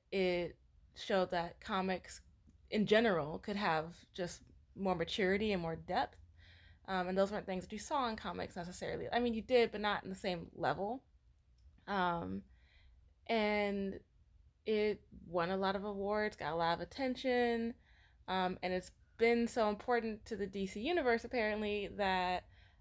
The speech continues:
uh, they haven't let it go out of print since it first came out,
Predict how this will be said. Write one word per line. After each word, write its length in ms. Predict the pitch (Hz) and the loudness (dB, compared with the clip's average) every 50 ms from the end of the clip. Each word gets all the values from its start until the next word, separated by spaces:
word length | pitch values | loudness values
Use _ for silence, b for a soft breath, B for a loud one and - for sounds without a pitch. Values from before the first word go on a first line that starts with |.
| b - - | b -8 -4
uh, 520 | 202 202 196 190 185 180 170 175 175 160 165 - - - - | 0 0 2 4 4 4 4 2 0 -2 -4 -6 -16 -6 -2
they 100 | 208 208 | -2 2
haven't 260 | 220 226 220 233 214 | 2 2 2 2 4
let 120 | 214 208 | 4 4
it 60 | 202 202 | 4 4
go 80 | 208 | 2
out 120 | 190 185 165 | 2 2 0
of 100 | 165 - | -2 -6
print 360 | - - 233 294 - - - | -4 -2 -2 -2 -2 -4 -10
since 120 | 214 - | -12 -12
it 80 | 214 202 | -10 -6
first 220 | - 196 190 - | -4 -4 -4 -4
came 240 | - - 233 190 190 | 0 2 2 4 4
out, 300 | 185 180 214 240 - - | 2 2 2 0 -2 -4